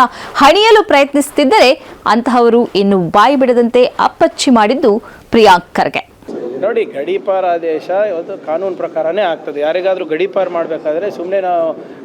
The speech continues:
Speaker 2: ಆ, ಮಾಡ್ಲಿಕ್ಕೆ ಆಗೋದಿಲ್ಲ. ಅದಕ್ಕೆ ಕೆಲವು ಮಾನದಂಡಗಳಿರುತ್ತೆ. ಆ ಮಾನದಂಡಗಳು ಫುಲ್‌ಫಿಲ್ ಆದ್ರೆ ಮಾಡ್ತಾರೆ.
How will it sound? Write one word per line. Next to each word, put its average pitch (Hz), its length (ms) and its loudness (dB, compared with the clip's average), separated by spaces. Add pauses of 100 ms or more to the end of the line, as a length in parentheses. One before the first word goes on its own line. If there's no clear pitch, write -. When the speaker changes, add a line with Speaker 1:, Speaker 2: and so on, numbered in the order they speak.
(140)
Speaker 2:
ಆ, 147 40 -4
ಮಾಡ್ಲಿಕ್ಕೆ 165 400 -4
ಆಗೋದಿಲ್ಲ. 147 380 -4
ಅದಕ್ಕೆ 165 320 -6
ಕೆಲವು 202 300 -2
ಮಾನದಂಡಗಳಿರುತ್ತೆ. 185 840 -4
ಆ 175 80 -2
ಮಾನದಂಡಗಳು 214 580 -4
ಫುಲ್‌ಫಿಲ್ 208 380 -8
ಆದ್ರೆ 220 200 -4
ಮಾಡ್ತಾರೆ. 185 800 -8